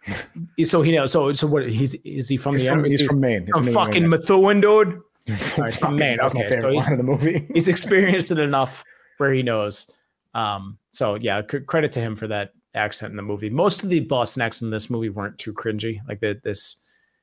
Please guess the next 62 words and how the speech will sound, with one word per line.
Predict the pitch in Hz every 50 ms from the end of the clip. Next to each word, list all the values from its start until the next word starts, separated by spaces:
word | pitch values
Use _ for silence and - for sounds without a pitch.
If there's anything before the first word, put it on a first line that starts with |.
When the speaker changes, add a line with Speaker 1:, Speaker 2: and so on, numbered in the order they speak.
| _ _ _
Speaker 1:
this | - 127
is | 117
a | 107
tough | - - 107 104 -
one. | 113 113
I | 127
don't | 139 143
know | 139
if | 127 131
you | 127 123 117
guys | 113 110
ever | 107 107
watched, | 110 110 107 104 -
like, | 110 104 104 - - _ _ _ _ _ - - -
Hub-, | 131 120 110 110 -
uh, | - 113 117 113 117 -
was | - 127 -
it | 120 -
Hubie | - - - 170 165 165 170 147
Halloween? | - - 156 151 151 143 143 147 156 156 156 147 147
It | - -
was, | 123
like, | 127 123 120 -
Adam | 139 139 147 147
Sandler's | 131 - - 135 127 123 113 110
Speaker 2:
Adam | 104
Speaker 1:
really | 117 113 113
Speaker 2:
Sandler, | 104
Speaker 1:
bad, | 107 113 117 107 -
Speaker 2:
yeah. | 98 95 92 92
Speaker 1:
really | - 139 139 135
bad | 120 120 117 110
Halloween | 95 101 107 110 107 107 104 107
movie. | 110 107 101 107 101 98 - _ _ _ _ _ _ _ _ _ -
But | 117 131 120 - -
all | - 123 120 120 117
of | 113 101
the | 104 110
Boston | 101 120 110 107 - - 110
accents | 107 107 - - 110 107 -
in | 104
that | 98 98 -
one | - 110 104
were | 107 104
the | 101
worst | 101 107 104 101 -
things | - 110 104 95
I've | 98 101
ever | - 107 104 101 101 98
heard | 104 107 104 101 101 -
in | - 101
my | 101 95 95 92
fucking | - - - 98 95 - 95
life, | 92 92 95 95 98 95 - -
and | 95 98
it | 98
was, | 98 95 -
like, | 104 98 - -
unwatchable | 104 104 98 95 95 92 - - 104 95
because | 101 104 - 101 95 98
of | 95 98
it. | 95 -